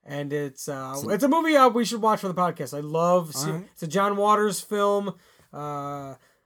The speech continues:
Speaker 1: uh, Matthew Lillard is in it.
Speaker 2: Ooh.
Speaker 1: Ricky Lake. Uh, he's, she's in a couple John Waters films. And then, um, who plays the serial mom is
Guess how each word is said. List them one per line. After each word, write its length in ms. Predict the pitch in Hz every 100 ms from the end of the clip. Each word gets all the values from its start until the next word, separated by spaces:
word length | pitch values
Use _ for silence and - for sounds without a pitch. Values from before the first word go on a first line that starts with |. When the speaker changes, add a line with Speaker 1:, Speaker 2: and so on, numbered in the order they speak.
| _
Speaker 1:
uh, 260 | 120 120 135 147 _ 165
Matthew 480 | 170 180 180 165
Lillard 420 | 147 180 196 196 196
is 200 | 185 202
in 140 | 196
it. 260 | 196 185 -
Speaker 2:
Ooh. 220 | 208 196
Speaker 1:
Ricky 260 | 170 160
Lake. 460 | 143 147 156 170 - - - 147
Uh, 120 | 123
he's, 260 | 202 180 -
she's 380 | 123 - 247 214
in 100 | 156
a 60 |
couple 520 | - 165 160 131 123 110 139
John 240 | 143 131
Waters 300 | 135 139 123
films. 480 | - 135 127 127 - _ _ _ _ 139
And 240 | 143 139
then, 380 | 143 139 135 139
um, 420 | 131 127 123 123 _ _ _ _ -
who 140 | 151
plays 800 | - 180 196 220 208 185 151 - _ _ -
the 280 | 151 151 147
serial 520 | - - 165 160 151
mom 400 | 143 143 143 143
is 600 | 143 139 135 131 131 -